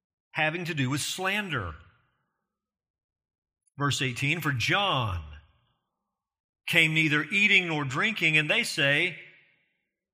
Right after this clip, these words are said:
'He has a demon.' The Son of Man came eating and drinking, and they say, 'Behold, a gluttonous man and a drunkard, a friend of tax collectors and sinners.'"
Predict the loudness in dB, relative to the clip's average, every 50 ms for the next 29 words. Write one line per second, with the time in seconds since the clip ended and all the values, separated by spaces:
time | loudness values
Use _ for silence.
0 | _ _ _ _ -2 0 2 2 2 2 2 4 4 4 4 4 2 2 0 0
1 | -2 -6 -8 -12 -20 -20 -20 _ _ _ _ _ _ _ _ _ _ _ _ _
2 | _ _ _ _ _ _ _ _ _ _ _ _ _ _ _ _ _ _ _ _
3 | _ _ _ -4 -2 -2 0 2 2 2 2 2 4 4 4 4 4 2 2 2
4 | 2 2 2 2 2 2 2 2 2 2 2 2 0 0 0 0 0 0 2 2
5 | 0 0 0 0 0 2 4 4 4 4 2 0 -4 -12 -18 -20 -20 -20 _ _
6 | _ _ _ _ _ _ _ _ _ _ _ _ _ _ _ _ _ _ _ _
7 | _ -6 -4 -2 0 2 2 2 2 2 2 4 4 4 4 2 0 -4 -4 -2
8 | 0 2 2 2 2 2 0 0 0 0 -2 -2 -2 -4 -4 -4 -6 -8 -10 -14
9 | -18 -20 _ _ _ _ _ _ _ _ _ _ _ _ _ _ _ _ _ _
10 | _ _ _ _ _ _ _ _ _ _ _ _ _ _ _ -6 -6 -2 0 2
11 | 2 2 2 0 0 2 2 2 0 -2 -8 -6 -4 -4 -4 -2 -2 -2 -2 0
12 | 0 -2 -4 -6 -8 -10 -10 -8 -8 -8 -8 -10 -10